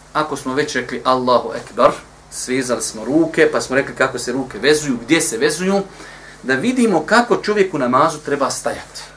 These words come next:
Jer logično je, iako ovo se možda moglo govoriti i prije nek što se rekne Allahu Ekber, ja kad bi redao knjigu, ja bi ovome govorio prije. Čovjek treba prvo stati, pa onda reći Allahu Ekber. Ali evo, šejh Safet,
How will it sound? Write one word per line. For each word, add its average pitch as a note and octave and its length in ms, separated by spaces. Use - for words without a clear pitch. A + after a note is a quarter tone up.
Jer C3 120
logično C#3+ 440
je, B2+ 120
iako D3+ 280
ovo D3 200
se C3 140
možda D3 220
moglo D3+ 260
govoriti C#3+ 520
i D#3 60
prije D3+ 300
nek A2+ 100
što - 120
se - 100
rekne D3+ 220
Allahu C3+ 340
Ekber, D3+ 300
ja D3+ 220
kad A#2 100
bi A#2 80
redao C3+ 260
knjigu, D#3 360
ja C3+ 180
bi B2 120
ovome C#3+ 280
govorio C#3 340
prije. F#3 280
Čovjek C#3+ 260
treba C3+ 240
prvo F#3 320
stati, A3 420
pa F3+ 60
onda F#3+ 220
reći D#3 220
Allahu A#2+ 320
Ekber. G2+ 240
Ali G3+ 140
evo, C#3 120
šejh C#3+ 240
Safet, - 320